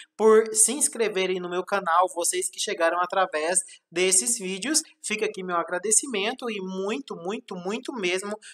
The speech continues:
meu muito obrigado mesmo a todos vocês, gente,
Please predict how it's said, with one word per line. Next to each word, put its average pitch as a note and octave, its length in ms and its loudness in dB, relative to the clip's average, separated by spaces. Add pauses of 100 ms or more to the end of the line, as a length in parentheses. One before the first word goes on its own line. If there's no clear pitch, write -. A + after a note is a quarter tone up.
(120)
meu C#4+ 180 2
muito F#3 480 -4
obrigado G#3 600 0
mesmo E3 300 -4
a E3+ 80 0 (120)
todos A3 380 0
vocês, A3 480 2
gente, F#3 380 -2